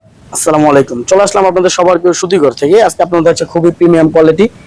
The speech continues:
আড়ং কটনের রেগুলার থ্রি পিসের কালেকশন। এগুলো প্রত্যেকটা থাকবে রেডিমেড,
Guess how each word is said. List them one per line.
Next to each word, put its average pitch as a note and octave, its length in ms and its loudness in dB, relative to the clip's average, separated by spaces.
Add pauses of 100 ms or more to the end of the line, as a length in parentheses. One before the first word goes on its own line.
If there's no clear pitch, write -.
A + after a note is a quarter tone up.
(200)
আড়ং F#3+ 240 2
কটনের F3+ 360 2
রেগুলার E3+ 320 2
থ্রি D#3+ 160 0
পিসের D#3 240 0
কালেকশন। D#3 320 0 (360)
এগুলো E3+ 260 4
প্রত্যেকটা G3 420 -2
থাকবে F3 240 0
রেডিমেড, F3+ 300 2